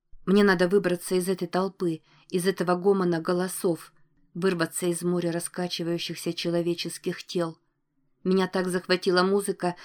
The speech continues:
что до этого момента я даже не замечала, что происходит вокруг. Но теперь я различаю цвета, чувствую запахи, вижу, как люди вокруг касаются друг друга.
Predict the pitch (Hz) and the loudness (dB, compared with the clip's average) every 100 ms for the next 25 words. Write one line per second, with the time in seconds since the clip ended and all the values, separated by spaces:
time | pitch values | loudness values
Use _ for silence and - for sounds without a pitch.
0 | - - - 190 190 196 185 190 190 214 | -18 -2 2 4 4 4 2 4 4 2
1 | 220 208 180 185 190 190 190 185 190 214 | 2 0 0 0 0 0 0 0 2 0
2 | 214 - 240 190 170 - 170 180 185 - | 0 0 0 0 -2 -4 -2 -2 -2 -2
3 | 214 175 175 202 202 226 180 - - _ | -2 -2 0 -2 0 0 0 -4 -20 _
4 | _ _ _ 165 160 175 175 170 170 165 | _ _ _ -2 -2 -2 0 2 2 0
5 | 160 170 - 170 160 - 165 170 170 170 | -2 -4 -2 -2 -2 -4 -6 -4 -2 -2
6 | 175 _ _ - 202 185 165 170 160 170 | -4 _ _ -6 -4 -4 -2 -2 0 0
7 | 170 185 - 180 170 _ _ _ - 190 | 0 -6 -8 -10 -10 _ _ _ -6 -2
8 | 180 175 175 - 190 175 160 170 175 180 | 0 -2 -4 -2 -2 0 -2 -2 -4 -8
9 | - - - 170 - 175 156 - 170 175 | -8 -18 -8 -6 -2 -2 -2 -4 -4 -4
10 | 175 180 170 170 170 | -4 -4 -4 -6 -10